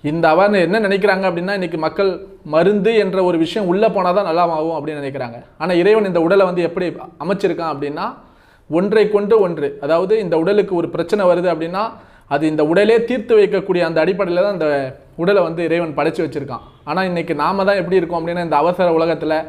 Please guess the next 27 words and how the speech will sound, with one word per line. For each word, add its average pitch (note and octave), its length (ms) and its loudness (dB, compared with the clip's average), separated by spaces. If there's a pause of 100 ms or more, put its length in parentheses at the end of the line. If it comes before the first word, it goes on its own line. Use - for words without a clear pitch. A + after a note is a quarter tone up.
(300)
நாமாக G3+ 540 2
போய் G#3+ 220 2 (440)
இந்த E3 160 0
பணத்தை F3+ 320 -2
சம்பாதிக்கணும் F3 600 -2
அப்படின்ற E3+ 300 -4
அந்த D#3 240 0
அடிப்படையில F3 460 0
நம்முடைய E3 340 -2
உடலை E3+ 240 0
நாமே E3 320 -4
வந்து D#3+ 200 -6
நிறைய D#3+ 260 0 (600)
நோவினை F#3 320 2
செய்து E3 300 0 (420)
நாமாக F#3+ 480 2
தான் G3+ 120 2
அந்த E3 200 0
பிரச்சனையை D#3 420 -2
வந்து D3+ 120 -4
தேடிக்கிறோம். C3+ 420 -4 (440)
அது D3 180 4
இல்லாம, F#3 340 4 (640)
அஹ், C#3 300 -2
இறைவன் G3 360 4
கொடுத்த F3 280 2
இந்த D#3+ 200 0